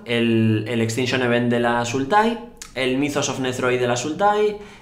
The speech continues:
El Oath of Kaya es algo que no podía llevar ninguna de las dos y ahora puedes llevar gracias a hacer esta combinación. Y también lleva una copia de Wilt de base, curiosamente.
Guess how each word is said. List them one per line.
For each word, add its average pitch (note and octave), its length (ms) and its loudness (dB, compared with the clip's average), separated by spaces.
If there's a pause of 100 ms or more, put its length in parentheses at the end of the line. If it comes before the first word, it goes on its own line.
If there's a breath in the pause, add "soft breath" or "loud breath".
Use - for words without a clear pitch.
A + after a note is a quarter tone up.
(120)
El C#3 160 2
Oath E3 200 2
of D#3+ 140 -2
Kaya C#3 440 2
es C#3 180 -2
algo D3 220 4
que A2 80 0
no A#2+ 140 2
podía C3+ 240 2
llevar B2+ 220 4
ninguna B2 280 0
de A#2+ 80 2
las A#2+ 160 4
dos C#3+ 260 2
y A#2+ 80 -2
ahora A2+ 240 4
puedes A#2 280 0
llevar A#2+ 280 4
gracias A2+ 300 -2
a - 20 -10
hacer A#2 140 -4
esta A#2 240 -4
combinación. D3+ 640 0 (680 loud breath)
Y A3+ 360 0
también D#3+ 280 2
lleva A#3 140 4
una F3 160 0
copia G3 260 0
de C#3+ 100 0
Wilt A#2 380 0
de A2+ 240 -8
base, A#2 420 -2 (160)
curiosamente. A#2 600 -2